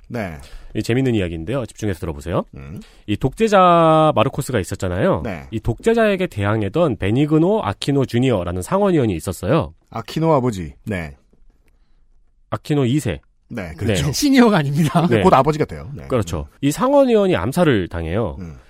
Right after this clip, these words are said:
Speaker 2: 암살을 당하면서 국민들이 거기에 크게 분노했습니다.
Speaker 1: 그렇습니다.
Speaker 2: 이후 재심 투표를 했는데 여기서 눈에 빤히 보이는 부정선거가 있었고 결국 피플파워로 불리는 시민혁명으로 마르코스가 저승만이 있던 하와이로 튑니다.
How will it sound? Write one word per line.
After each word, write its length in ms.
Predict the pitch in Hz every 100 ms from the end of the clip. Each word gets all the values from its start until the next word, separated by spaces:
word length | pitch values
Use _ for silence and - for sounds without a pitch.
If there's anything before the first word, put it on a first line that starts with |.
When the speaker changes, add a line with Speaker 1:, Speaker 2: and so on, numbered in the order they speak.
| _
Speaker 2:
암살을 380 | - 131 196 185
당하면서 400 | 107 113 117 113
국민들이 460 | - 147 180 147
거기에 260 | 120 92 98
크게 320 | - 285 240
분노했습니다. 960 | 175 - 120 151 107 - 78 76 107 78 -
Speaker 1:
그렇습니다. 560 | 90 - - - - -
Speaker 2:
이후 180 | 160 190
재심 720 | 127 170 226 220 214 202 196
투표를 460 | 220 - 196 170
했는데 760 | 202 247 208 131 156 156 87 78 - -
여기서 220 | 120 156
눈에 180 | 120 135
빤히 300 | 139 196 277
보이는 320 | 226 202 175
부정선거가 680 | - - 147 147 143 131 127
있었고 520 | 107 - 87 - 214
결국 340 | 220 95 95 -
피플파워로 720 | 226 - 277 - 214 180 170
불리는 320 | - 107 110
시민혁명으로 880 | - 247 254 208 175 151 120 127 220
마르코스가 800 | 120 104 - 117 - 110 160 95
저승만이 480 | 101 139 170 156 135
있던 200 | 101 127
하와이로 400 | 208 226 190 135
튑니다. 420 | - 196 98 80